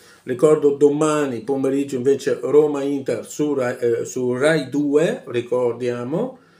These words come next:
eh, questo, eh, voglio ricordarlo.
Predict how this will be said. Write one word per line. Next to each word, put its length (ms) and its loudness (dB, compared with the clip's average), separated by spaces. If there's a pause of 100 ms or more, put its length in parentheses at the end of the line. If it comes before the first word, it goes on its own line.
(400)
eh, 340 -6
questo, 640 -2 (160)
eh, 680 -8
voglio 520 -2
ricordarlo. 1000 -4